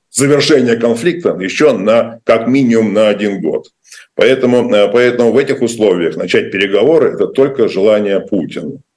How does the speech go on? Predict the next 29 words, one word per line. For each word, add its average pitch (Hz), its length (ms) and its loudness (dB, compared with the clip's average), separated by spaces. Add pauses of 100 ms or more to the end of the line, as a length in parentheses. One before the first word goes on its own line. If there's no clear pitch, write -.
(540)
И 90 360 -4
никто 95 340 0
на 113 120 2
Западе 98 400 0
не 101 120 -4
призывает. 95 680 -2 (160)
Все 151 180 0
в 120 80 -2
рассуждениях 139 840 -2
политологи 90 500 -4
говорят 87 420 -2 (260)
о 98 340 2 (100)
возможности 95 1120 0
и 90 80 -6
так 87 180 -4
далее, 85 220 0
и 85 40 -4
так 90 180 -2
далее. 76 240 -2
Но 92 100 -4
никто 104 240 -2
не, 117 80 0
не 90 220 -6
заставляет, 98 720 -2 (260)
не 85 100 -4
заставляет 92 580 0
торговать 90 520 0
территориями, 71 720 -6 (160)
э, - 60 -10